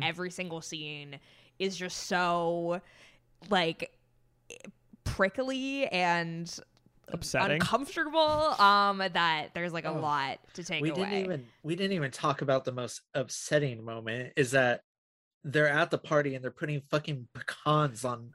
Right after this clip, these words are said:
Speaker 3: on a cake.
Speaker 2: That was my first note.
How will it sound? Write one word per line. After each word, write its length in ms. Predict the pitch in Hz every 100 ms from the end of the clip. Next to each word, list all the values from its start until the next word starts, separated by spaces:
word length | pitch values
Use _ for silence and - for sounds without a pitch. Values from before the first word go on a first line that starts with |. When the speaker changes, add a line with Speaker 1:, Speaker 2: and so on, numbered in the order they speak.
| 143
Speaker 3:
on 120 | 139
a 40 |
cake. 560 | 127 170 175 151 131 - -
Speaker 2:
That 260 | 262 285
was 160 | 294 311
my 220 | - 294
first 460 | 269 - 269 247 233
note. 400 | 233 214 165 -